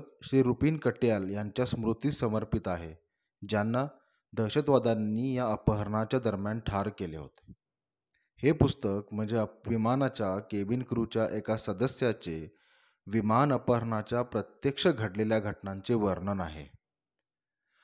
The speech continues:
पुस्तकातील पहिल्या चॅप्टरमध्ये विमानाच्या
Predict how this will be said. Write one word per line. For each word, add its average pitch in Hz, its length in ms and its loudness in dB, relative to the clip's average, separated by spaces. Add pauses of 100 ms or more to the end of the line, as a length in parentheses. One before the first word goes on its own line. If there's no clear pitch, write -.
(140)
पुस्तकातील 175 600 6
पहिल्या 127 340 0
चॅप्टरमध्ये 120 920 -4
विमानाच्या 101 840 -4